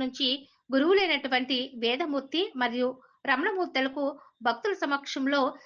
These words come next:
శ్రీ గురుపీఠ వ్యవస్థాపకులు జ్యోతిష్య శర్మరత్న సిద్ధాంతి ఐ వెంకటేశ్వర ఆధ్వర్యంలో గురు పూజోత్సవ కార్యక్రమాన్ని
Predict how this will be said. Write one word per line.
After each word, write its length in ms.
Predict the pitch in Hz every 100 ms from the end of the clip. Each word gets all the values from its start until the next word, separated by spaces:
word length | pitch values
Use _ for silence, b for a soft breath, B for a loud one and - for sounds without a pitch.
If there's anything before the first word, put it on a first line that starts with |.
| B -
శ్రీ 120 | 339 262
గురుపీఠ 380 | 269 262 254 247 226
వ్యవస్థాపకులు 720 | 240 262 - 254 254 277 269 240 B B - 240
జ్యోతిష్య 440 | 302 415 415 403 359
శర్మరత్న 520 | 285 254 262 262 262 262
సిద్ధాంతి 460 | 240 220 247 254 277 311 247
ఐ 40 | 220
వెంకటేశ్వర 580 | 208 226 294 269 269 240 233
ఆధ్వర్యంలో 500 | - 254 262 285 262 285 B B -
గురు 140 | 277 392
పూజోత్సవ 460 | 427 302 302 - 262 262
కార్యక్రమాన్ని 580 | 226 370 - 233 226 269